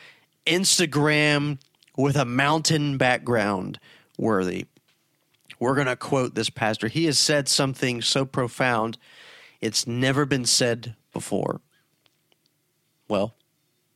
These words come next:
it has. <laughs> It's been said a lot. It's been said over and over and over again.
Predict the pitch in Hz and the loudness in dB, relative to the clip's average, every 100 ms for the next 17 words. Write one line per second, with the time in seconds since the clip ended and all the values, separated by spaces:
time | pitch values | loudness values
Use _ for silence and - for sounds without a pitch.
0 | _ 113 214 - - - _ 123 - 165 | _ 0 0 0 -4 -8 _ -12 -4 -2
1 | 160 147 - - - - - - - - | 0 -2 -6 -20 -20 -20 -18 -18 -18 -8
2 | - 175 147 - 165 139 147 139 - - | -2 0 2 2 4 2 0 -6 -14 -20
3 | - _ - 165 180 196 190 - - 147 | -20 _ 0 2 2 2 2 -2 -4 -2
4 | - 165 151 - 160 139 147 147 - _ | 0 0 2 2 4 4 2 0 -8 _
5 | _ _ _ - 131 143 147 165 - 139 | _ _ _ -2 2 2 2 0 -2 -2
6 | 135 - 120 117 127 135 - 175 - 220 | -2 0 -2 0 -2 -2 -2 -4 0 0
7 | 247 233 180 127 104 80 - | 0 0 0 -2 -6 -8 -14